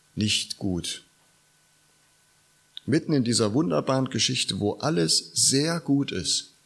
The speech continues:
auf einmal stockt die Erzählung. Da stimmt was nicht. Es ist nicht gut, dass der Mensch nur für sich alleine lebt. Allein ist der Mensch unfertig.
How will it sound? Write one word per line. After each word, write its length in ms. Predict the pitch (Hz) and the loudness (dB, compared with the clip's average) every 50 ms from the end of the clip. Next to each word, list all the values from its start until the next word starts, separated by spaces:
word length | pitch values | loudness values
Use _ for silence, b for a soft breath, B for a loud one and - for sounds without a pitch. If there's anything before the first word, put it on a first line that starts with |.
| _ _ - | _ _ -6
auf 260 | - 98 - - - | -4 -4 -2 0 0
einmal 260 | 131 139 143 131 120 | 0 2 2 2 2
stockt 320 | - - 135 123 - - | 2 0 -2 -4 -4 -4
die 80 | 117 104 | -2 -2
Erzählung. 560 | 73 87 - - 104 87 82 80 78 71 - - _ _ _ _ _ _ _ _ _ _ _ _ _ _ _ _ _ _ _ _ _ _ _ _ _ _ _ _ _ _ _ - | -2 0 0 0 -2 -2 -8 -10 -10 -12 -14 -20 _ _ _ _ _ _ _ _ _ _ _ _ _ _ _ _ _ _ _ _ _ _ _ _ _ _ _ _ _ _ _ -4
Da 100 | - 113 | -2 0
stimmt 340 | 104 - - 156 156 151 - | 0 2 2 2 2 2 -2
was 180 | 90 82 - 82 | -2 0 0 -2
nicht. 340 | 80 76 - - - - _ _ _ _ _ _ _ _ _ _ _ _ _ _ _ _ _ _ _ _ _ _ _ _ _ _ _ _ _ _ _ _ _ _ - | -2 -4 -8 -8 -10 -10 _ _ _ _ _ _ _ _ _ _ _ _ _ _ _ _ _ _ _ _ _ _ _ _ _ _ _ _ _ _ _ _ _ _ 0
Es 180 | 117 107 - | 2 4 4
ist 360 | - 165 165 - - - - | 4 6 6 6 4 4 4
nicht 300 | 131 170 185 - - - | 2 2 2 2 0 0
gut, 440 | - 147 175 190 196 - - - - - - | 2 2 4 4 2 -2 -4 -8 -10 -10 -4
dass 180 | - 120 110 - | 0 0 0 2
der 120 | 117 107 | 2 2
Mensch 400 | 104 113 127 143 151 139 - - | 4 4 2 2 2 0 -4 -2
nur 160 | 110 120 123 | 0 0 0
für 160 | 120 - 117 101 | 0 0 0 0
sich 260 | 113 117 110 - - | 0 0 -2 -6 -6
alleine 360 | 110 104 95 98 98 90 85 | -2 -2 0 0 0 -2 -2
lebt. 420 | 76 80 78 - - - - - - _ _ _ _ _ _ _ _ _ _ _ _ _ - | -4 -4 -6 -6 -6 -8 -8 -8 -10 _ _ _ _ _ _ _ _ _ _ _ _ _ -4
Allein 380 | - 113 110 104 120 143 151 147 | 0 2 4 4 4 4 2 2
ist 220 | 127 113 - - | 2 2 2 2
der 80 | 123 110 | 2 0
Mensch 380 | 107 104 104 104 - - - - | 0 0 -2 -2 -4 -6 -6 -4
unfertig. 840 | - 117 113 104 - - - - - - - - - - - - | -4 -2 -2 -2 -2 -4 -6 -6 -8 -10 -12 -10 -12 -12 -14 -14